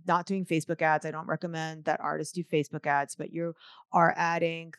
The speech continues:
collectors, people who wanna collect, prospects to your list. So they will naturally gravitate towards you, especially if you're doing the, the right work with embracing your inner weirdo. When you are embracing your values, embracing your quirks,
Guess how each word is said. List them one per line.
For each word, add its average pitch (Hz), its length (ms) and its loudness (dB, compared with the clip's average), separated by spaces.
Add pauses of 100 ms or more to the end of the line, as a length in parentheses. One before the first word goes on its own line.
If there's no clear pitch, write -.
(180)
collectors, 196 680 4
people 165 320 -8
who 165 100 -8
wanna 190 320 6
collect, 180 540 2
prospects 175 640 2
to - 140 -8
your 165 220 -2
list. 160 540 4 (320)
So 180 400 6 (100)
they 196 240 2
will 185 140 -2
naturally 170 520 2
gravitate 175 800 2
towards 156 380 -2
you, 190 200 2
especially 220 440 -2
if 359 100 0
you're 285 100 4
doing 180 520 0 (360)
the, 165 220 0 (100)
the 175 200 4
right 170 320 4
work 165 300 2 (100)
with 160 280 0
embracing 170 480 -2
your 170 100 -4
inner 156 260 -4
weirdo. 180 560 4 (400)
When 180 200 2
you 208 280 4
are 180 440 6
embracing 165 480 -4
your 233 120 2
values, 185 600 6
embracing 180 520 -2
your 202 160 0
quirks, 170 640 4